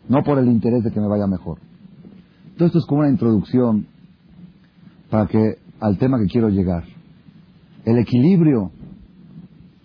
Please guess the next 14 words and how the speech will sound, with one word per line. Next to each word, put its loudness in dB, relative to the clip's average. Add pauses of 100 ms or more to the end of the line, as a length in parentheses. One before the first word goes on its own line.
(420)
el 2
equilibrio 2
que -2
Dios -2 (760)
hizo 0 (720)
en 2
el 4
mundo 0 (1900)
es -4
tan, 2 (480)
tan -2
poderoso, 0 (300)
tan -12
poderoso, -8